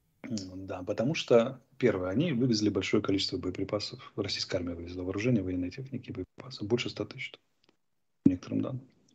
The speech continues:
Второе, а, всей белорусской армии там было. Второе, они в крайних своих учениях потратили и моторесурс, там, да, и, значит, топливо, и много чего другого. И, в общем, они немножко по-, по-, потратили.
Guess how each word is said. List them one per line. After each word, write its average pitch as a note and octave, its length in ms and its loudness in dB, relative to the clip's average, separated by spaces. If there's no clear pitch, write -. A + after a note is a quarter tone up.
Второе, A2 260 6
а, G#2+ 260 4
всей C3 240 2
белорусской F#2+ 440 0
армии G#2 140 -4
там - 180 -4
было. - 220 -4
Второе, G#2+ 280 8
они E3+ 160 8
в - 140 -6
крайних C3 360 10
своих B2 200 8
учениях C3+ 380 4
потратили B2+ 460 6
и C#3+ 40 4
моторесурс, C#3+ 760 2
там, A#2 240 -6
да, B2+ 200 -2
и, A#2+ 360 0
значит, A2+ 280 -2
топливо, G2 440 0
и G2+ 60 -2
много A#2 280 4
чего G2+ 220 0
другого. D#3 400 2
И, B2+ 40 4
в C3 40 0
общем, B2+ 220 -8
они A2+ 120 4
немножко G#2+ 380 0
по-, - 260 -10
по-, - 100 -18
потратили. - 300 -12